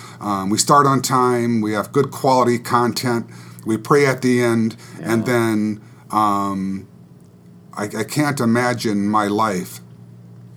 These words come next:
Speaker 1: um, without that experience.
Speaker 2: Right.
Speaker 1: You know, if, if, if you took that Thursday morning Bible study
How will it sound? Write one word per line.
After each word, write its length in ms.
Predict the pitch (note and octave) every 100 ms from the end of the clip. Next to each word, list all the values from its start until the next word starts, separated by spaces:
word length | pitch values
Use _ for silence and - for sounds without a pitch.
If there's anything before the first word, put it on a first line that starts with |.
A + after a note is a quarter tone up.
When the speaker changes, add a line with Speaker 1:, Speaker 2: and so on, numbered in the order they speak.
| - -
Speaker 1:
um, 500 | - F#2 E2+ E2+ D#2+ - - - - -
without 540 | A#2 A#2+ - C#3+ D3
that 180 | B2+ A#2+
experience. 800 | G2 - B2 G#2+ F2 - - -
Speaker 2:
Right. 320 | G#2 G2 F#2+
Speaker 1:
You 80 | G#2+
know, 220 | G#2 G2+
if, 100 | G2+ - -
if, 220 | A2 F#2 -
if 280 | A2 G#2+ -
you 100 | A2+
took 400 | - - F#3+ F#3
that 320 | D3 C#3+ C#3 - - - - - - - - -
Thursday 380 | D#3+ D3+ C#3+ C3+
morning 300 | C3 C3 B2
Bible 240 | B2+ B2
study 480 | - C3+ B2+ A#2+